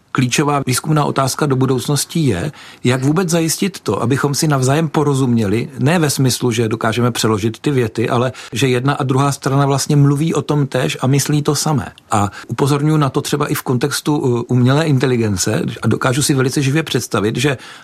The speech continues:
model, vytrénovaný model umělé inteligence čínský, bude, eh, reagovat jinak a bude ty otázky interpretovat jinak a odpovídat jinak než, než model, eh,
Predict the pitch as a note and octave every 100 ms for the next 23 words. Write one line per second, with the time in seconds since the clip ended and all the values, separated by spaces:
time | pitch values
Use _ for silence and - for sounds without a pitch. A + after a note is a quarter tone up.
0 | - A2 A2+ F#2+ F2+ D#3+ C#3+ C3+ B2+ C3
1 | C#3 C#3 C3 C3 C#3+ B2+ C3+ C3+ A#2 A#2+
2 | B2 B2+ - C#3 - - - C3+ B2 -
3 | - G2+ D3 - - - B2+ E3+ E3 _
4 | - A#2+ - - B2 C3 C#3 D3 E3 C#3+
5 | C3+ G#2 E3+ A#2 C3+ C#3+ C#3+ - C#3+ B2+
6 | C#3+ C3+ - C3+ B2 C3+ D3+ C#3 C#3+ C#3+
7 | C#3+ C#3+ D3 - A#2+ G#2 - - A#2+ -
8 | C3+ C#3 D3+ D3+ D#3 D#3 D#3+ D3+ - -
9 | C#3+ C#3 C#3+ D3 D3 F#2+ - G2+ G2